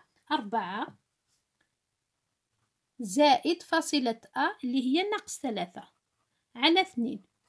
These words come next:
وتساوي أربعة ناقص ثلاثة، واحد على اثنين. إذا فاصلة F هي، فاصلة F هي النصف. ثم نولي للترتيب. إذا إي-، إيكغيك بي ماذا يساوي؟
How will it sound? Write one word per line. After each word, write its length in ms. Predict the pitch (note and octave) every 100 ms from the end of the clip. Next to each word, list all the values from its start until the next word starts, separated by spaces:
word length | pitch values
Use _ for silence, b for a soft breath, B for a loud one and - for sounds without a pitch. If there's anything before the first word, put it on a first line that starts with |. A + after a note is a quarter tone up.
| _ _ _ _ _ -
وتساوي 960 | C#4 C#4+ C4 - C4 A#3 B3 F4 A4 _ _ _ -
أربعة 260 | A3+ A#3
ناقص 320 | B3 C4 -
ثلاثة، 440 | - A3+ A3 E4+ F#4
واحد 420 | C#4+ C4 - -
على 200 | E4+ C4+
اثنين. 320 | A#3 G#3+ - _ _ b b b -
إذا 280 | C4+ A#3
فاصلة 720 | A3 - C4+ C4 A#3 A#3 C#4 G4+ _ _ _ _ C4+
F 220 | A#3+ G4 -
هي، 540 | G3+ G#3+ G#3 A#3 D4 E4+
فاصلة 340 | - C4+ A#3+ A#3 -
F 140 | D#4+ -
هي 260 | - A3+
النصف. 460 | D#4+ G#4 C4+ - - _ b b b
ثم 340 | - F#4 C4+ - _ _ -
نولي 260 | C#4 C#4+ E4+
للترتيب. 640 | D#4 C#4 C4+ - A3+ - _ b b
إذا 160 | D4+ D4+
إي-، 360 | C#4 - F4 D#4
إيكغيك 400 | E4+ D4+ D4+ C4
بي 160 | G#3+
ماذا 240 | A#3 D4 C4+
يساوي؟ 540 | B3 A3+ - G#3 G3+